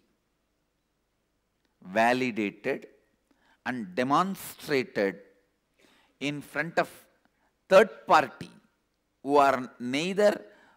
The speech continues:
far for me or against me, who are simple, straightforward people who don't have any vested interests.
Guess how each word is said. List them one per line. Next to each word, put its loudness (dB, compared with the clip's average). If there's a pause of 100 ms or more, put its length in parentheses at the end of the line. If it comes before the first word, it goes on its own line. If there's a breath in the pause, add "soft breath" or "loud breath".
(120)
far 6
for 2
me -6 (100)
or 4
against -2
me, -16 (760)
who -2
are 4
simple, -6
straightforward 0 (2250)
people -8
who -2 (120)
don't 2
have 4
any -2
vested 2
interests. -2